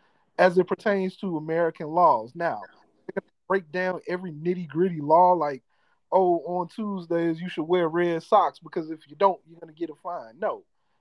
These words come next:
But I bet you they let you know, "Hey, you can't have weed over here.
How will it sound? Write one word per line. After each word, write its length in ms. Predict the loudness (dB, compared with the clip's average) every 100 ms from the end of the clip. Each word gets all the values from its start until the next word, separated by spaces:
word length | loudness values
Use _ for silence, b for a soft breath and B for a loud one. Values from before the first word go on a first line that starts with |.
| _
But 120 | 0 2
I 100 | 2
bet 240 | -2 -8
you 80 | -4
they 120 | -2
let 260 | -2 -2 -4
you 100 | -2
know, 400 | 2 2 0 -4 _ _ _ _ _
"Hey, 320 | 2 4 4 -4
you 1200 | -20 _ _ _ _ _ _ _ _ _ _ _
can't 140 | -6
have 200 | -2 -4
weed 280 | -4 -6 -6
over 240 | -6 -8 -10
here. 280 | -10 -12